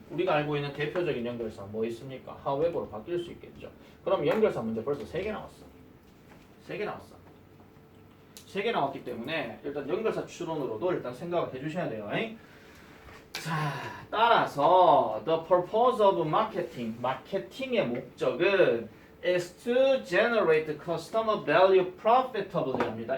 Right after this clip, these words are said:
이 말이 되게 이제 있잖아요. 좀 제대로 보셔야 되는데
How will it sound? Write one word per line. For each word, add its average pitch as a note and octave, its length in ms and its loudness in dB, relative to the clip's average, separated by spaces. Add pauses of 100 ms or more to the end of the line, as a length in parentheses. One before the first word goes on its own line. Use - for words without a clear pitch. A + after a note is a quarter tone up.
이 C4 140 -4
말이 B3+ 460 4
되게 A#3 480 4
이제 A#2+ 220 0
있잖아요. A#2 460 -4
좀 B2+ 160 -10
제대로 D#3 320 0
보셔야 B2 280 -6
되는데 A2+ 540 0